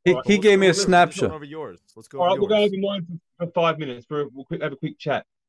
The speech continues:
Speaker 2: Now, I personally have eleven thousand, eleven and a half thousand followers on Instagram,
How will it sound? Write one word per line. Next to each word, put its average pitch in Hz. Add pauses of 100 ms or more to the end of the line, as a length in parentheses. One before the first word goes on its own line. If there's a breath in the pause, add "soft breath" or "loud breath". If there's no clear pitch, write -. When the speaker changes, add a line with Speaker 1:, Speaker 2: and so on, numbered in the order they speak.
Speaker 2:
Now, 143
I 190
personally 170
have 135 (460)
eleven 160
thousand, 160
eleven 160
and 160
a 151
half 143
thousand 147
followers 139
on 135
Instagram, 127